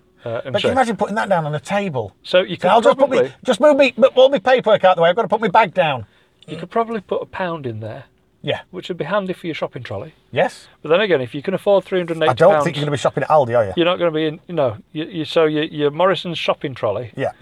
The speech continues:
Speaker 1: that demands a pound, you're not, you're not gonna be
Speaker 2: No.
Speaker 1: using it, are you?
Speaker 2: No.
Speaker 1: No. You've got, probably got staff to do that, haven't you?
Speaker 2: <sighs> So,
Speaker 1: Ah.
Speaker 2: lunacy.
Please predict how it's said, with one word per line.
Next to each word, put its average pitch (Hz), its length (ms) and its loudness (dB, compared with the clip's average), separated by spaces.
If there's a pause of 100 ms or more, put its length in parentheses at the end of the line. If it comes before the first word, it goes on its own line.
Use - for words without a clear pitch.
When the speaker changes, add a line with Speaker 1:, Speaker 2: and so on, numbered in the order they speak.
(340)
Speaker 1:
that 139 180 -6
demands 139 320 -2
a 131 60 -8
pound, 123 360 -4
you're 131 140 -6
not, 160 160 -10
you're 156 100 -2
not 151 140 -4
gonna 123 220 -10 (220)
be 135 80 -4
Speaker 2:
No. 120 80 -2
Speaker 1:
using 117 400 -4
it, 123 100 -8
are 117 80 -8
you? 104 120 -12
Speaker 2:
No. 107 440 -10
Speaker 1:
No. 117 160 -8 (100)
You've 147 160 -8
got, 185 160 0
probably 202 300 0
got 160 180 0
staff - 380 -4 (280)
to 123 80 -14
do 123 140 -8
that, 110 140 -10
haven't 127 180 -12
you? 107 80 -16 (160)
Speaker 2:
<sighs> 359 960 -4 (800)
So, 294 300 6
Speaker 1:
Ah. 165 400 -8
Speaker 2:
lunacy. 262 600 4